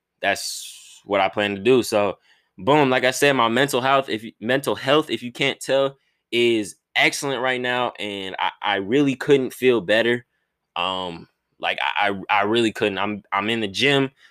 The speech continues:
I'm actually starting to lift. Um, I'm running. Uh, you know, like I said, I'm hooping. I'm getting better. So, you know, and my, my grades are going right.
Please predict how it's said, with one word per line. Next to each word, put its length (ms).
I'm 120
actually 240
starting 300
to 80
lift. 560
Um, 520
I'm 220
running. 540
Uh, 460
you 120
know, 320
like 140
I 40
said, 140
I'm 120
hooping. 420
I'm 100
getting 240
better. 340
So, 520
you 160
know, 140
and 100
my, 220
my 160
grades 300
are 40
going 300
right. 300